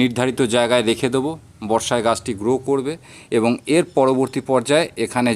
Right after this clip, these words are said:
যখন আবার কিছুটা গ্রোথ হবে, তখন আমরা এতে আবার ক্লিনিং করব। তা সুতরাং একটা জিনিস আমি এই ভিডিওটাতে যেটা আপনাদেরকে বোঝাতে চাইলাম, সেটা হচ্ছে আপনি যদি ওয়্যারিং অথবা গ্রাফটিং এই সমস্ত কিছু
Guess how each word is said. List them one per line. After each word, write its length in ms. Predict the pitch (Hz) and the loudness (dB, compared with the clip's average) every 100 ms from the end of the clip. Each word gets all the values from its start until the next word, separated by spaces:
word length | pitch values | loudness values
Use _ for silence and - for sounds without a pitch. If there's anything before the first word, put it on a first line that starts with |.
| 110 | 0
যখন 260 | 107 143 156 - 107 | -2 -2 -4 0 0
আবার 160 | 143 135 | 2 -2
কিছুটা 260 | 123 127 127 101 | -8 -4 -4 -2
গ্রোথ 220 | 120 123 131 | -4 -2 -2
হবে, 160 | 151 208 - - - | -4 -8 -14 -18 -4
তখন 180 | 107 123 104 | -2 0 2
আমরা 160 | 107 107 | 2 2
এতে 180 | 92 190 233 - - 92 | 0 -4 -6 -10 -4 -2
আবার 180 | 110 170 | 0 -2
ক্লিনিং 280 | - 104 98 92 | -4 -2 -2 -2
করব। 160 | 92 82 85 - - - | -6 -8 -10 -16 -20 -8
তা 60 | 117 | -6
সুতরাং 340 | - 151 170 185 - - 123 | -4 -2 0 0 -2 -8 -6
একটা 160 | - 156 | -2 0
জিনিস 200 | 170 156 165 | 0 0 0
আমি 100 | 165 147 | 2 2
এই 80 | 139 120 | 0 -2
ভিডিওটাতে 400 | 139 151 156 156 | -2 -2 -2 -4
যেটা 140 | 143 151 | -2 -2
আপনাদেরকে 360 | 139 147 139 139 123 | -2 -4 -6 -8 -6
বোঝাতে 240 | 123 135 139 | -6 -8 -6
চাইলাম, 240 | 139 131 151 | -4 -2 -4
সেটা 180 | 135 127 139 | -8 -6 -4
হচ্ছে 240 | 135 151 151 - - - 104 | -4 -2 -4 -4 -18 -6 -4
আপনি 160 | - 135 | 2 2
যদি 220 | 143 139 151 151 - - 110 | 2 4 4 4 2 -4 0
ওয়্যারিং 440 | 123 135 143 147 147 - - - - 120 | 4 4 4 4 2 -2 -16 -20 -6 -2
অথবা 240 | 123 135 131 104 | 0 0 0 0
গ্রাফটিং 460 | 127 131 - 151 147 127 - - | 0 0 2 4 4 0 -6 -2
এই 80 | 151 - | 0 2
সমস্ত 280 | 160 147 175 160 | 0 -2 -6 -6
কিছু 240 | 170 - | -6 0